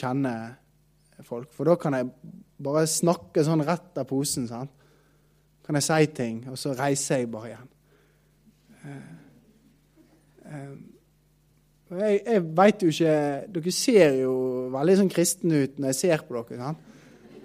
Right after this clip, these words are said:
Men jeg, jeg vet jo ikke hva som skjuler seg bak, eh, fasaden deres. Jeg vet ikke hva du bærer på. Eh, hvordan, hvordan ditt liv er egentlig.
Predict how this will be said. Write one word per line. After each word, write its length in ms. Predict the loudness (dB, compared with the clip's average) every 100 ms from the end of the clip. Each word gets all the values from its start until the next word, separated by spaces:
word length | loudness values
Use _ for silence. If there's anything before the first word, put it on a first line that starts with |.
| -20 -20 -20 -20 -20 -20 -20 -20 _ _ -20 -20 -4
Men 160 | 0 2
jeg, 200 | 2 2
jeg 120 | 4 6
vet 380 | 6 4 2
jo 60 | 2
ikke 260 | 2 2 2
hva 60 |
som 380 | 4 2 2 2 -2 -8 -16
skjuler 400 | -14 4 6 6
seg 240 | 4 2
bak, 360 | 4 4 4 -6 _ -4
eh, 200 | -2 -2
fasaden 560 | -4 -2 2 2 2 -2
deres. 380 | -8 -16 -18 -20 _ _ _ _ _ _ _ _
Jeg 100 | 4
vet 220 | 4 4
ikke 160 | 2 4
hva 100 | 4
du 80 | 6
bærer 380 | 6 4 0 -8
på. 180 | -10 -12 -18 _ _ _ _ _ _ _ _ _ _ _ _ _ -16
Eh, 160 | -16 -4
hvordan, 380 | 2 4 4 2 -2
hvordan 240 | 0 2 4
ditt 200 | 2 2
liv 280 | 4 6 6
er 240 | 4 6
egentlig. 460 | 4 0 -8 -12